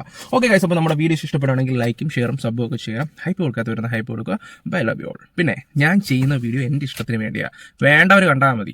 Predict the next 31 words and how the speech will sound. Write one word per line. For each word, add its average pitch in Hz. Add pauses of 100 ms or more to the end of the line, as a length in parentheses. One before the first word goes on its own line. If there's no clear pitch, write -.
(160)
എന്നെ 151
തന്തയ്ക്കും 156
തള്ളയ്ക്കൊക്കെ 156
വിളിക്കാൻ 143
വരുന്നവരോട് 131 (400)
ഞാൻ 175
എന്താ 151
പറയാനാ? 120 (160)
പക്ഷേ 180
ചില 190
ചേച്ചിമാരൊക്കെ 202
ഇങ്ങനെ 185
കിടന്ന് 175
ഇങ്ങനെ 180
അങ്ങ് 180
ഇടുന്നുണ്ട്. 165
ഉറപ്പാണ് 180 (260)
നിങ്ങളെ 185
വെച്ച -
കമന്റ്സ് 190
എടുത്തിട്ടാണെങ്കിലും 156
ഞാൻ 131
വായിക്കും. - (280)
വായിച്ചു 165
കഴിഞ്ഞാൽ 147 (340)
നിങ്ങൾ 208
നിയമം, 214
<laughs> 175
നിയമ 113
നടപടിയും 120
കാര്യങ്ങളുമായിട്ടൊക്കെ 123